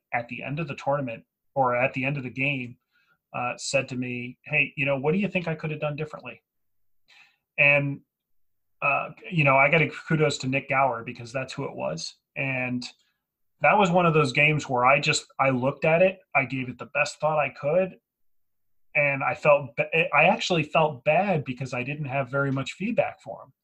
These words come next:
And it was just kind of one of those things where I just said, "I don't know, man, because you had Poison, I had Chaos Knights, and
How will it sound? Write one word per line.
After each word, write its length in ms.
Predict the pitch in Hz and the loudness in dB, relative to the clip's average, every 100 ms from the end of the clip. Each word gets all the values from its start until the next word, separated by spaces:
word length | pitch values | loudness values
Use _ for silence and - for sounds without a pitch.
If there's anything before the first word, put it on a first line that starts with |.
| _ _ - | _ _ -6
And 100 | 147 143 | -2 0
it 20 | |
was 180 | 135 - | -2 -4
just 160 | - | 0
kind 140 | 170 147 | 4 4
of 60 | |
one 100 | 147 | 4
of 60 | 139 | 2
those 180 | 135 - | -2 -2
things 240 | 180 165 | -4 -2
where 100 | 139 | -4
I 40 | |
just 200 | 127 135 | -6 -10
said, 200 | 139 127 113 _ _ _ _ _ _ _ _ _ _ 143 | -8 -10 -12 _ _ _ _ _ _ _ _ _ _ 2
"I 100 | 208 | 6
don't 160 | 175 | 6
know, 160 | 220 214 | 6 4
man, 360 | 120 131 156 - | 2 0 -4 -4
because 520 | 131 147 139 - - - 135 | -2 0 0 -4 -14 -18 -12
you 180 | 131 196 | 0 4
had 240 | 185 151 | 4 2
Poison, 580 | - 185 175 131 127 147 _ _ _ _ - | 0 0 0 -4 -10 -14 _ _ _ _ -4
I 200 | 170 180 | 0 0
had 380 | 170 180 160 139 _ - | 0 0 -2 -6 _ -4
Chaos 380 | 180 190 151 139 | 4 6 4 0
Knights, 540 | 123 135 - - - _ 139 | -6 -8 -10 -14 -14 _ -8
and 520 | 139 139 135 131 | -6 -6 -6 -6